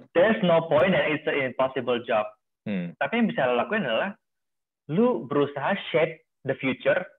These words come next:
Speaker 1: by shaping your children gitu. Jadi lu nyiapin anak lu
Speaker 2: Hmm.
Speaker 1: buat nanti gitu. Dan yang gue lakuin ini, bikin berdua urus berdua ini, hashtag gue, nggak akan selesai. Gue nggak bakal tahu ini kapan selesai. Mungkin cicit gue yang akan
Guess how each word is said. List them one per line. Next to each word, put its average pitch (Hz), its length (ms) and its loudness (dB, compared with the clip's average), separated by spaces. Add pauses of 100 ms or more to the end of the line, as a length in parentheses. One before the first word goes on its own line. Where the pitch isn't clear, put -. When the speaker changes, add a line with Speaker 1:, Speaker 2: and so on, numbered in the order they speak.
(460)
Speaker 1:
by 147 180 2
shaping 165 340 -2
your 127 220 -2
children 123 600 -4
gitu. - 180 -18
Jadi 117 160 -10
lu 190 120 -2
nyiapin 120 420 -4
anak 117 320 -6
lu 131 200 -6 (280)
Speaker 2:
Hmm. 82 320 -10 (160)
Speaker 1:
buat 131 240 -2
nanti 196 500 -4
gitu. 110 300 -20 (500)
Dan 156 220 -2
yang 180 160 -2
gue 160 120 2
lakuin 160 600 2
ini, 143 180 -4
bikin 123 380 -6
berdua 120 340 0
urus 123 160 -6
berdua 120 300 -2
ini, 151 100 -2
hashtag 123 380 -10
gue, 117 240 -2 (800)
nggak 143 160 -2
akan 208 240 0
selesai. 139 300 0
Gue 170 180 2
nggak 156 160 0
bakal 143 180 0
tahu 226 140 0
ini 269 100 -2
kapan 151 280 -2
selesai. 175 240 -6
Mungkin 277 240 -8 (580)
cicit 208 320 -6
gue 190 160 -2
yang 220 180 0
akan 143 180 -4